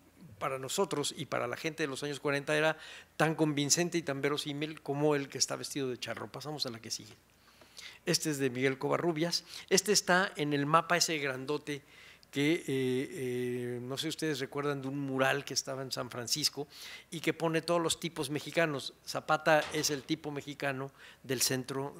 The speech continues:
de la República. Belkin.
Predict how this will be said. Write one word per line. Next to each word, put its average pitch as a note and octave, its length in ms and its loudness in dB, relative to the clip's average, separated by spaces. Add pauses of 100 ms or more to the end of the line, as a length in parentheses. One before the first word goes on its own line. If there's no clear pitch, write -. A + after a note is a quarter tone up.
(140)
de B2 480 -8
la A#2+ 100 -8
República. A#2 560 -8 (3750)
Belkin. D#3+ 580 2